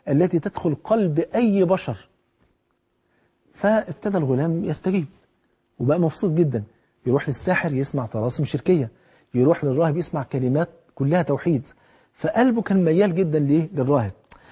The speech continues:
لكن في نفس الوقت بقى يعني في مشكلة. ليه؟ كل ما يروح للساحر يتضرب. ليه؟ لأنه بيتأخر عند الراهب،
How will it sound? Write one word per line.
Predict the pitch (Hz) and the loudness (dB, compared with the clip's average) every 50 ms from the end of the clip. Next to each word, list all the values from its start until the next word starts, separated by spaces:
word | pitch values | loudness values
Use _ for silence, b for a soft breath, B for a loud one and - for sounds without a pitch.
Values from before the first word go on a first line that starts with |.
| B B | B B
لكن | 147 151 - - 160 | -6 -4 -2 -2 -4
في | - - 214 | 0 0 0
نفس | 254 247 - - | 0 0 0 0
الوقت | 185 208 233 - - - - - | 2 2 2 0 -4 -14 -14 -10
بقى | 151 180 196 190 | -6 -4 0 2
يعني | 190 202 190 180 180 180 185 185 180 185 170 170 165 | 2 2 2 0 0 -2 -2 -4 -6 -10 -12 -12 -6
في | - 202 | -2 0
مشكلة. | 202 196 - - 269 285 220 - - _ _ _ _ _ _ _ _ - | 0 0 0 0 0 0 0 -2 -8 _ _ _ _ _ _ _ _ 0
ليه؟ | 143 160 190 214 214 b b b b b b _ | 2 4 4 4 2 b b b b b b _
كل | - 208 240 233 196 | 2 4 4 4 4
ما | 180 185 | 4 2
يروح | 214 - - | 2 0 0
للساحر | 170 139 - - 208 202 226 220 | -2 0 2 2 2 4 2 2
يتضرب. | 214 185 180 214 202 170 143 139 | 0 2 2 2 2 2 0 0
ليه؟ | 151 180 202 233 226 | 2 2 2 2 2
لأنه | 190 160 143 139 | 0 0 0 0
بيتأخر | 127 135 147 214 208 202 - 202 | -2 0 0 0 2 4 4 4
عند | 185 190 180 | 4 4 2
الراهب، | 180 196 240 226 190 165 | 2 2 2 2 0 -2